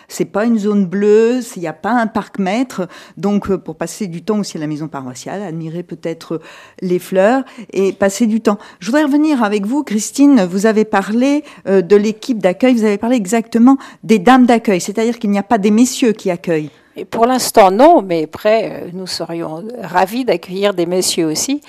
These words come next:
Speaker 2: Nous avons sept, euh, sept dames, euh, bénévoles qui, euh, s'organisent entre elles, en fait, pour assurer les permanences d'accueil, donc, euh, de quatorze heures à dix-huit heures, du mardi au vendredi. Ça, c'est en temps scolaire.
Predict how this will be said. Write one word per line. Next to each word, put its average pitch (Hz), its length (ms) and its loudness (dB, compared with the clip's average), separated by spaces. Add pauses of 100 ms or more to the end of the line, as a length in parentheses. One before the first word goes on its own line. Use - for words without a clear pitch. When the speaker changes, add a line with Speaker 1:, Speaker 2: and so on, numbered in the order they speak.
(420)
Speaker 2:
Nous 196 300 -6
avons 220 380 -4
sept, - 480 -2
euh, 180 680 -2
sept 175 380 -6
dames, 247 380 2 (180)
euh, 175 260 -8
bénévoles 180 720 -2
qui, 240 380 -2
euh, 190 120 2
s'organisent 208 580 -2
entre 196 260 -4
elles, 233 140 0
en 190 80 -2
fait, 233 240 -6
pour 202 180 -6
assurer 202 380 -2
les 208 120 -2
permanences 185 560 -4
d'accueil, 220 560 -2 (560)
donc, 202 300 -10
euh, 185 80 -2
de 165 140 -8
quatorze 180 440 -6
heures 220 200 -2
à 175 80 0
dix-huit 175 480 -12
heures, 247 380 -2
du 196 320 -12
mardi 190 480 -6
au 208 100 -2
vendredi. 185 680 -8 (340)
Ça, 214 180 -6
c'est 196 180 -6
en 170 180 -6
temps 190 220 -10
scolaire. 214 680 -4